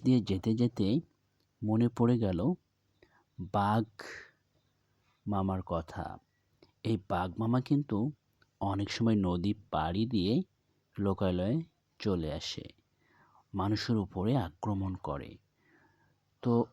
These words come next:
অনেক রিস্কে থাকতে হয়, বিশেষ করে যাদের বাড়ি সুন্দরবনের কাছাকাছি একদম। তো বন্ধুরা, আমাদের বাড়িটা সুন্দরবন থেকে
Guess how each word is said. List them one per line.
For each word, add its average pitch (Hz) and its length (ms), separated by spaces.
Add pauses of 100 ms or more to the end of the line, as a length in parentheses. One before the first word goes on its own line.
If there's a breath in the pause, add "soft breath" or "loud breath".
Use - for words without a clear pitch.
অনেক 127 340 (380)
রিস্কে 110 540 (420)
থাকতে 92 360 (100)
হয়, 98 200 (460)
বিশেষ 92 340 (100)
করে 110 160 (140)
যাদের 98 420
বাড়ি 123 360 (600)
সুন্দরবনের 117 680
কাছাকাছি - 680
একদম। 71 400 (1080 soft breath)
তো - 100
বন্ধুরা, 117 420
আমাদের 120 400
বাড়িটা 131 400
সুন্দরবন 107 520
থেকে 147 300